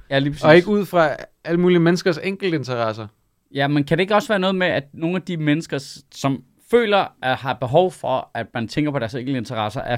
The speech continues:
Speaker 1: folk, som vi som samfund, som helhed har glemt?
Speaker 2: Jo, men det er det, der er problemet, når man så stiller, øh, stiller Jørgen fra gågaden op inde i,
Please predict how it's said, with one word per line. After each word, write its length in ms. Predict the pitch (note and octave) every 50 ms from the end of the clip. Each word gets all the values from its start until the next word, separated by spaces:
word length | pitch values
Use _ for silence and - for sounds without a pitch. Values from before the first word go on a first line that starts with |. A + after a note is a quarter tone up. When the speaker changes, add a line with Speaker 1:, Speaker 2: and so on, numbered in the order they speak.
| -
Speaker 1:
folk, 200 | - D#3 C#3+ A#2 -
som 220 | - C#3+ C3+ C#3
vi 100 | C#3 D3
som 280 | C#3+ - C#3+ B2 A#2+ A2+ - _ _ _
samfund, 420 | - - D3 D3+ D3+ - F3 - G#2+
som 140 | B2+ B2
helhed 440 | B2 C3+ F#3+ G#3 A3 A3 G3+ F3 - G#2
har 120 | A2+ A#2+
glemt? 460 | A#2 - F3 G#3+ A3+ - - - - _ _ _ _ _ _ _ _ - C#3
Speaker 2:
Jo, 160 | G3+ A#3 A3+
men 180 | F#3 F#3 F#3 D#3+
det 60 | G3
er 40 | F#3
det, 100 | G3 G3+
der 60 | G#3
er 40 | E3+
problemet, 400 | - F3 E3 F#3 G#3+ A3 G#3+ G3
når 80 | F3+ D#3+
man 100 | D#3 D3
så 120 | - F#3
stiller, 360 | F3 - G3 F#3 E3+ E3 D3+ G#2 C#3+ C#3+
øh, 460 | D#3 D3 C3+ C3 C3 C3 C3+ C#3+ F#2+ C#2+ - - - - - - -
stiller 260 | - - D#3+ C#3+ C#3
Jørgen 280 | C3+ C#3+ D#3 F#3 G#3+ F#3+
fra 120 | - F3
gågaden 500 | - - F#3+ F#3+ F#3 F#3 F#3 E3+ D3+ C#3+
op 200 | D3 F3 G3 - - _ _ _ -
inde 280 | F3 E3 F3+ F#3 F#3
i, 340 | E3+ D#3 D3 C#3+ C#3 C3+ C3+